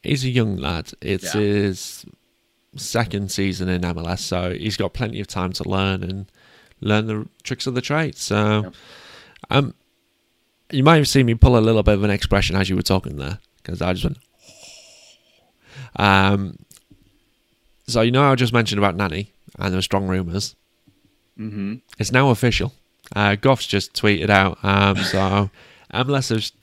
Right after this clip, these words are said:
Speaker 1: uh, disciplinary committee, um, has issued a two-game suspension and issued a fine for an undisclosed amount to Orlando City S C midfielder Nani for unwanted physical contact with a match official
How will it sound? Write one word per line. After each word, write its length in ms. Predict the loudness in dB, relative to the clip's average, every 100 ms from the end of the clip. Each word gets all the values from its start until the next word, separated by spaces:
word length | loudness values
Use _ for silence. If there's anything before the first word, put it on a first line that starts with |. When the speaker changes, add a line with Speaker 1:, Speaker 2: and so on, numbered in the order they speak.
| -2
Speaker 1:
uh, 160 | 0
disciplinary 560 | 0 -2 0 0 2 0
committee, 500 | 0 -2 0 -2 -4
um, 480 | -2 0 2 2 -2 -6
has 300 | -4 -4 -2
issued 480 | -4 -2 -2 -2 -4 -2
a 240 | -2 -2 -6 -2
two-game 440 | 0 2 2 0
suspension 640 | -2 -6 -2 -4 -2 -6 -4
and 160 | -6 -4
issued 340 | -2 -2 -4 -6
a 40 |
fine 600 | -8 -2 -2 0 -4 -6 -10 -20 -8
for 120 | -4
an 100 | -2
undisclosed 680 | 0 0 0 0 2 0 2
amount 320 | 2 2 0
to 80 | 0
Orlando 500 | 0 0 0 0 -2
City 380 | -2 -4 -2 -2
S 120 | -2
C 220 | -2 -2
midfielder 460 | -2 -6 -6 -6 -4
Nani 320 | 0 0 0
for 240 | -2 -4 -2
unwanted 720 | -4 -4 -2 0 -2 -2 -6 -6
physical 400 | -8 -6 -6 -4
contact 480 | -4 -4 -6 -8 -12 -20 -20 _
with 140 | -6 -4
a 60 |
match 340 | -2 -2 -4 -6
official 600 | -2 0 0 0 -2